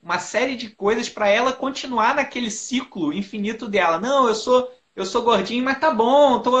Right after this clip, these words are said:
Não, pô, olha só, saiu um estudo ali que ser gordinho, beber cerveja é super saudável, que não sei o quê", né? Então,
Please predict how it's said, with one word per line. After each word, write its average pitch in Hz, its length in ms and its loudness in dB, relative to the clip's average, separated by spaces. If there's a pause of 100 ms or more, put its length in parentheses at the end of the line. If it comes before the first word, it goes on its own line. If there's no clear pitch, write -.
(320)
Não, 285 220 4
pô, 254 140 4
olha 285 220 4
só, 277 240 2
saiu 247 240 -2
um 269 100 -4
estudo 254 360 -4
ali 233 240 -2
que 240 120 -6
ser 240 200 -4
gordinho, 214 840 -2 (100)
beber 185 240 0
cerveja 226 600 0
é 220 80 -2
super - 340 -8
saudável, 208 720 0
que 208 100 -12
não 208 100 -8
sei 214 180 -8
o - 20 -12
quê", - 220 -10
né? 233 140 -2
Então, 240 320 -6